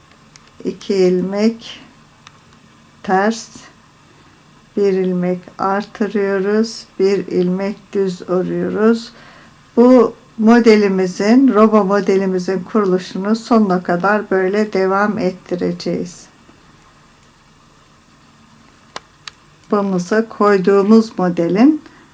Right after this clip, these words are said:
arka yüzüne geldik. Yine sekiz ilmek ilik bandını ördükten sonra artırdığımız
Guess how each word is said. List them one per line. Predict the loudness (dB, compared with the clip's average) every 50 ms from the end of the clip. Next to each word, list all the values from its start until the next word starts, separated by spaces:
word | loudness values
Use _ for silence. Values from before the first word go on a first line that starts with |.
| _ _ 0
arka | 2 2 2 2 0 -2 0 2 2 2 0 -4 -12 -20 _ _ -20 _ _ _ -8
yüzüne | -6 -6 -4 -6 -6 -6 -6 -6
geldik. | -6 -4 -4 -2 -2 -4 -4 0 0 0 0 0 -4 -12 -20 -20 -20 -20 -20 -20 -20 _ 0
Yine | 0 2 2 2 4 4 4 4 2 -4 -14 -20 _ -20 _ -20 -20 -20 -20 -20
sekiz | -20 -8 2 4 4 4 4 4 4 4 4 4 0 -6
ilmek | -8 -6 -4 -2 -2 -2 0 2 2 2 2 2 -2 -10 -18 -18 -20 -20 -20 -20 _ _ -20 -20 -20 -20 -20 -20 _ -6
ilik | -4 0 2 2 0 0 -6 -16 -18 -18 -20 -20 -20 -20 -20 _ _ -12 _ 0
bandını | 2 2 2 2 0 -2 0 0 0 -2 -2 -6 -12 -20 -20 -20 -20 -20 -20 -16 -8 -4
ördükten | -2 0 0 0 -2 -4 -6 -6 -2 0 0 0 0
sonra | -2 -4 -6 -6 -4 -4 -4 -6 -2 0 2 4 2 2 0 -6 -14 -20 -20 -20 -20 -20 -20 -20 -20 -20 -20 -20 -20 -20 _ _ _
artırdığımız | 0 2 2 2 2 0 -2 -4 -4 -2 -2 -2 -2 0 2 4 4 4 4 2 0 -8